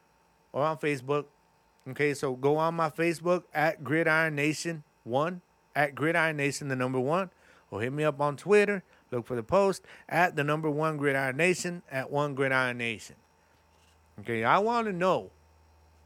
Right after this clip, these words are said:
who do y'all think is, <sighs> damn it. See, I had this written down and I said, "I'm just gonna wing it, man." <laughs> I'm just gonna wing it.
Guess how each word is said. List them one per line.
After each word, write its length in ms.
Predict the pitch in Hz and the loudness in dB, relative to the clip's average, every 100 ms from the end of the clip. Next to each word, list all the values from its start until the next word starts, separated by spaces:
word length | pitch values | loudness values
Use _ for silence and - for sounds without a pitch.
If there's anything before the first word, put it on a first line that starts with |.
| - | 0
who 140 | 175 | 2
do 80 | 226 | 2
y'all 300 | 233 226 214 | 4 6 6
think 440 | 170 202 190 180 - _ - | 4 -2 -2 -4 -12 _ -2
is, 500 | 160 156 139 - - _ _ _ _ _ _ _ _ _ _ _ _ _ - | 0 0 -4 -10 -18 _ _ _ _ _ _ _ _ _ _ _ _ _ -16
<sighs> 20 | - - - - - | -14 -14 -18 -20 -18
damn 200 | - - | -16 -16
it. 100 | _ _ _ _ _ _ | _ _ _ _ _ _
See, 160 | - 208 | -2 0
I 100 | 208 | 2
had 280 | 170 170 | 2 0
this 200 | 147 143 | -2 -4
written 300 | 104 127 131 | -4 -4 -4
down 380 | 107 107 123 120 | -6 -6 -4 -6
and 100 | 104 | -10
I 60 | 101 | -14
said, 240 | - 107 | -16 -16
"I'm 180 | 98 101 | -16 -16
just 200 | 107 104 | -16 -14
gonna 160 | 113 98 | -14 -12
wing 380 | 92 143 170 | -6 -4 -2
it, 140 | 147 110 | -4 -4
man." 380 | 120 139 135 120 _ _ | -2 0 0 -4 _ _
<laughs> 180 | _ - - | _ -6 -2
I'm 120 | 233 | -2
just 360 | - 226 175 | 0 0 0
gonna 220 | - 190 143 | 0 0 -2
wing 320 | 147 160 135 | -6 -8 -10
it. 120 | 101 | -14